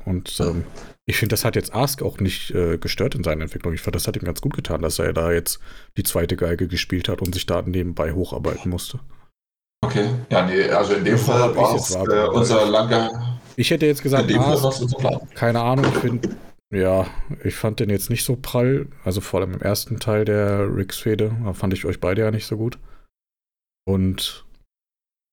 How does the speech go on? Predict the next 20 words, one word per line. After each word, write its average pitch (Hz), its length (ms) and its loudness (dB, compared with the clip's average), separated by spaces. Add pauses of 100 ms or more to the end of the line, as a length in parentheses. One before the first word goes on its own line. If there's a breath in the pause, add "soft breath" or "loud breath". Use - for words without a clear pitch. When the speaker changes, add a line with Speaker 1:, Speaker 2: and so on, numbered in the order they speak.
(200)
Speaker 1:
dadurch, 95 280 0
dass 104 180 0
er 95 100 2
dann 92 320 2
jetzt 92 240 0
halt 90 420 -2 (360)
nicht - 280 -2
direkt - 520 -2 (500)
seinen 92 360 0
Willen 120 220 0
bekommen 87 340 -4
hat, - 220 -4 (440 soft breath)
hat 92 100 -4
er 87 100 2
noch 90 180 -4
mal 95 100 0
ein 90 80 -2
bisschen 95 220 -2
mehr 95 120 2
Spielraum, 92 600 -2